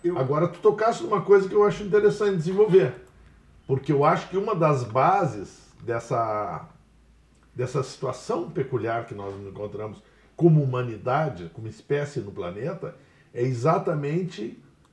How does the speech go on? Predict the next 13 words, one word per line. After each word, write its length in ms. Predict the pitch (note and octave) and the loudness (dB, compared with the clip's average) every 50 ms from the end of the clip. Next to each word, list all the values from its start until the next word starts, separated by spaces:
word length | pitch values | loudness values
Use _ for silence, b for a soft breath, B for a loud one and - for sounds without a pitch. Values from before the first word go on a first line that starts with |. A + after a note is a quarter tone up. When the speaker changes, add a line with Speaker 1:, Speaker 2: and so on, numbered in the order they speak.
| _ _ _ _ _ _ _ _ - | _ _ _ _ _ _ _ _ -4
Speaker 2:
o, 380 | - D3+ D#3+ F#3 G#3 - - - - _ _ _ _ _ _ _ _ _ | 0 4 4 4 4 2 -2 -14 -20 _ _ _ _ _ _ _ _ _
a 140 | - B2 B2+ | -10 -8 -8
perda 720 | B2 - - - _ _ - G#3+ A#3 B3 B3 A3 G3+ G3+ F3+ | -8 -8 -12 -20 _ _ -2 4 4 6 6 6 2 2 2
da 120 | D#3+ D3+ | 2 0
relação 520 | B2 D3 C#3+ C3+ B2+ - - F#3 F#3+ G3+ G3+ | 0 0 0 -2 -2 -2 -2 -2 -2 -2 -2
consigo 420 | - - E3+ - - F#3+ F3 G#3 | -4 -4 -6 -4 -4 -6 -4 0
mesmo, 360 | G3+ F#3 E3 C#3+ A#2 G2 E2+ - b b b b b b b | 2 2 2 2 2 -2 -4 -12 b b b b b b b
com 200 | _ - A#2 A#2 | _ -8 -6 -4
os 180 | A#2 A#2 G#2 G#2 | -4 -4 0 2
outros 400 | C3 D#3 G#3 G#3+ - - - - | 4 4 4 4 0 -8 -14 -10
da 140 | - A#2+ A2+ | -8 -8 -8
nossa 260 | A2+ G#2+ - - - | -8 -10 -12 -12 -14
espécie, 560 | - - - - F2+ F#2 - - - - - | -16 -14 -12 -12 -12 -12 -12 -16 -18 -20 -20